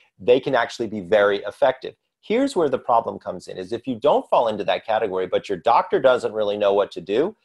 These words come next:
they just write you a script for Ambien. And let me tell you something, Ambien is a powerful, powerful medication. It works, and it works well. Um, it barely interacts with anything else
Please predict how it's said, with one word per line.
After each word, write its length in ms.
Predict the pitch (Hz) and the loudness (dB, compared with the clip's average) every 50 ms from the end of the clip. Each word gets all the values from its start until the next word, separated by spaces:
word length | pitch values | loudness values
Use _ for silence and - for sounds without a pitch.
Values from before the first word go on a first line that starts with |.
| _ _ _ _ - | _ _ _ _ -2
they 100 | 123 143 | -2 0
just 220 | 151 208 190 - - | 2 2 0 0 -4
write 400 | 90 87 95 107 139 - - 151 | -8 -2 0 0 0 0 0 0
you 100 | 135 113 | 0 0
a 60 | 101 | 0
script 320 | - - - 151 147 _ | -2 0 -2 -2 -2 _
for 140 | _ - 92 | _ -2 0
Ambien. 600 | 92 123 170 190 185 143 101 92 87 90 104 107 _ _ _ _ _ - | 2 4 2 2 2 0 -4 -4 -6 -6 -8 -10 _ _ _ _ _ -4
And 420 | 107 110 113 113 113 113 113 113 - _ _ _ _ _ _ _ _ _ _ | 0 2 2 2 2 0 -2 -8 -10 _ _ _ _ _ _ _ _ _ _
let 180 | 104 107 139 175 | -4 -2 -2 0
me 100 | 226 226 | 0 0
tell 160 | - - - | 2 2 2
you 120 | 320 320 | 2 2
something, 320 | - - 185 - 101 95 - _ - | -2 -4 -8 -8 -8 -10 -10 _ -10
Ambien 380 | 110 135 190 247 269 339 330 320 | -6 -4 -4 -4 -2 -4 -4 -4
is 120 | 160 101 | -4 -4
a 120 | 90 - _ _ - | -4 -6 _ _ -16
powerful, 840 | - - - 101 95 95 104 113 117 - - - 151 170 180 - _ - | -14 -6 -2 0 0 2 2 0 0 -2 -2 0 0 0 0 -2 _ -16
powerful 560 | - - 85 92 95 101 104 - - 143 143 | -10 -6 -4 0 2 2 0 0 -2 -4 -2
medication. 760 | 147 139 139 139 151 - - 147 190 302 - - - - - _ _ _ _ _ _ _ _ - | 2 2 2 2 2 -2 -2 -2 -2 -2 -4 -6 -10 -12 -12 _ _ _ _ _ _ _ _ 2
It 200 | 170 202 160 - - | 2 2 2 0 -2
works, 360 | 110 110 117 131 143 - - _ - | 2 4 4 4 2 -2 -10 _ -6
and 140 | 117 120 135 | -4 -2 -2
it 140 | 139 - | -4 -4
works 300 | 123 143 151 147 - - - | -2 -2 -2 -2 -4 -10 -18
well. 600 | 104 90 101 107 127 156 190 190 - 98 - _ _ _ _ _ _ - 101 | -18 -14 -8 -2 0 2 2 2 0 -2 -6 _ _ _ _ _ _ -2 0
Um, 200 | 104 98 101 110 | 0 0 0 2
it 220 | 117 107 92 87 | 0 -2 -2 2
barely 340 | - 113 120 143 165 175 170 | 4 6 6 6 6 4 4
interacts 420 | 165 156 143 127 120 117 113 - - | 4 4 4 4 4 2 0 -2 -6
with 120 | 107 - | -2 -2
anything 380 | 107 101 104 107 - 101 95 98 | -2 -2 -2 -6 -6 -6 -2 0
else 220 | 95 95 92 - | 0 0 -2 -4